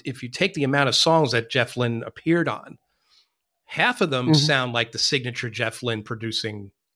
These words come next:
Speaker 2: You think so?
Speaker 1: style.
Speaker 2: I was
Speaker 1: Well,
Speaker 2: gonna, I was gonna make the
Speaker 1: most
Speaker 2: opposite case.
Speaker 1: definitely.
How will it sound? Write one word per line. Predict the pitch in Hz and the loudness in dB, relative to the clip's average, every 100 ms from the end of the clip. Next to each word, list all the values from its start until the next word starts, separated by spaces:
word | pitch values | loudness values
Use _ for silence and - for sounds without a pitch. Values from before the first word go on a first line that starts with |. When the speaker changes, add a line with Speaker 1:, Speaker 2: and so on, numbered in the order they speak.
| - | -2
Speaker 2:
You | 165 | 2
think | 220 233 | 2 2
so? | 453 370 - | -2 -2 -6
Speaker 1:
style. | - - 127 113 107 - _ _ _ - | -6 -2 0 -2 -4 -18 _ _ _ -4
Speaker 2:
I | 156 165 | 2 4
was | 302 | 4
Speaker 1:
Well, | 165 147 | 2 0
Speaker 2:
gonna, | - 151 | 2 -2
I | |
was | 202 | 0
gonna | 220 | -2
make | 196 180 | 0 2
the | 160 | 4
Speaker 1:
most | 175 214 | 4 4
Speaker 2:
opposite | 151 | 0
case. | 120 | 0
Speaker 1:
definitely. | 139 117 113 101 | -4 -2 -6 -8